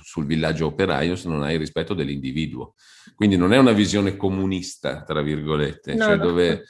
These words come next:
Speaker 1: della società degli uguali, che peraltro, peraltro
Speaker 2: Ma
Speaker 1: può
Speaker 2: no.
Speaker 1: essere anche un nobile ideale, poi si è tradotto in pratica in una cosa mostruosa.
Speaker 2: Ma
Speaker 1: Però,
Speaker 2: ecco,
Speaker 1: diciamo
Speaker 2: anche questi nobili ideali, tutto questo voler, io ogni tanto mi, mi trovo a discutere con qualche collega che mi dice: "No, perché sai, le donne, gli uomini", eh, le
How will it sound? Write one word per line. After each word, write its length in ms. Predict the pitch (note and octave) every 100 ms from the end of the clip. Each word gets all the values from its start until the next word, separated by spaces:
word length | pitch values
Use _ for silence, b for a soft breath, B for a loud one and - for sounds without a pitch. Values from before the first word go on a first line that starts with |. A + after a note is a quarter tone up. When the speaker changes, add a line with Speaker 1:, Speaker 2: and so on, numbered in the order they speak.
| B
Speaker 1:
della 220 | - F#2+ F#2
società 440 | F#2+ F#2 F2+ F#2+
degli 220 | F#2+ F2+
uguali, 680 | F2+ E2 E2+ D2 D2+ D#2+ - b b b _
che 100 | D#2
peraltro, 440 | D2+ F2+ G2+ -
peraltro 340 | - E2+ G2+ -
Speaker 2:
Ma 60 |
Speaker 1:
può 80 | -
Speaker 2:
no. 60 | E2
Speaker 1:
essere 180 | E2 D#2+
anche 140 | D#2
un 140 | E2+ E2
nobile 340 | D#2+ E2 E2
ideale, 580 | D#2+ E2 C#2+ C#2 C2+ -
poi 160 | - F#2+
si 100 | F2+
è 80 | D#2+
tradotto 440 | E2 D#2 E2+ E2
in 100 | D#2
pratica 400 | D2 D2+ - G2+
in 100 | E2+
una 160 | D#2 D#2
cosa 220 | F2 E2+
mostruosa. 600 | E2+ E2+ F#2 F2+ D#2 C#2+ - B B B
Speaker 2:
Ma 80 | -
Speaker 1:
Però, 260 | C3 C4+
Speaker 2:
ecco, 120 | G#3+
Speaker 1:
diciamo 200 | A3+ A3 G#3+
Speaker 2:
anche 300 | C#4+ D4+ D4
questi 300 | D#4 - C#4+
nobili 320 | C#4+ D4+ D4
ideali, 500 | C#4 C4+ C#4 D4+ A#3+
tutto 200 | G#3+ A3
questo 440 | A3+ A3 - A3+ G#3
voler, 840 | G#3 G#3+ A3 G#3+ A3 G#3 G3+ F#3+ G#3+
io 160 | A#3
ogni 220 | G#3 G#3
tanto 600 | G3 A#3+ C4+ G#3 G3 F#3 G3
mi, 180 | G3+ G3+
mi 140 | G#3
trovo 220 | A3 A3
a 60 | A3+
discutere 580 | G#3 - - A#3 A3+ G3
con 120 | G3
qualche 280 | G#3 G3+ G#3
collega 500 | A3 G#3 G#3 A#3 A3
che 100 | G3+
mi 120 | G3+
dice: 240 | G3 G#3+
"No, 180 | G#3 C4
perché 240 | C4 - G#3
sai, 380 | - A3 G#3+
le 100 | G3+
donne, 420 | G3 G#3+ A3 G#3 G3
gli 40 |
uomini", 300 | G#3 G#3 G3+
eh, 100 | -
le 120 | E4